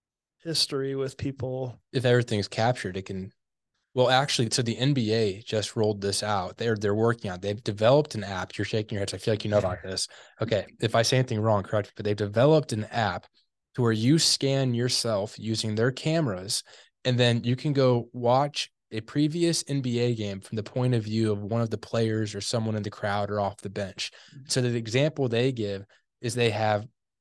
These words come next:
Speaker 2: some basketball player, say Jimmy Butler, is running the fast break, and all of a sudden you are watching from,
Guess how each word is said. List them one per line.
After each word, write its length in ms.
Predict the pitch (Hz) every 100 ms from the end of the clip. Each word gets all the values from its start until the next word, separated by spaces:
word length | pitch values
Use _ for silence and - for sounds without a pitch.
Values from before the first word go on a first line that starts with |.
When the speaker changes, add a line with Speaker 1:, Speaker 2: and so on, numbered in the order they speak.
| _
Speaker 2:
some 200 | - 120
basketball 340 | 110 104 110
player, 160 | 113 107
say 180 | - 107
Jimmy 280 | 104 113 107
Butler, 460 | 104 104 98 98 - - -
is 140 | 107
running 300 | 107 123 147
the 80 | 135
fast 380 | - 120 - -
break, 360 | 117 95 - - _ _ _ -
and 140 | 120 -
all 220 | 123 135
of 120 | 165 151
a 80 |
sudden 360 | 120 143 127 110
you 140 | 117
are 80 | 107
watching 440 | 101 117 123 - 113
from, 240 | 101